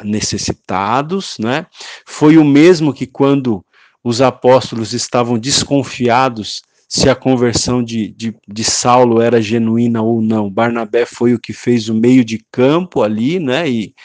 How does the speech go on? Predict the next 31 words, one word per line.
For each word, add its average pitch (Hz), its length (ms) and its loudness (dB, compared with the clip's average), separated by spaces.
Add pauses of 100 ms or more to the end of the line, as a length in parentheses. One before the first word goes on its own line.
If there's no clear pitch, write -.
(440)
e, 110 80 -8
e, 101 760 -6
e - 20 -4
levou 117 560 -2
Paulo 123 380 4
até 113 260 -4
os, 113 320 -6
os 107 180 -14
apóstolos 107 960 0
e 107 80 -6
disse 104 580 -6 (360)
tudo 131 240 -2
o 117 40 -8
que 110 380 -4
havia 110 380 -2
acontecido, 107 1160 -8
é, 92 140 -8
relatou 117 580 0
a 127 80 4
conversão 123 800 -4 (480)
de 107 160 -10
Saulo, 117 460 0
de 98 100 -12
Paulo, 120 400 2
né, 113 160 -4
para 107 240 -6
os 107 140 -10
apóstolos, 110 720 -2
então 101 220 -6
fez 127 380 0
esse, 113 400 -6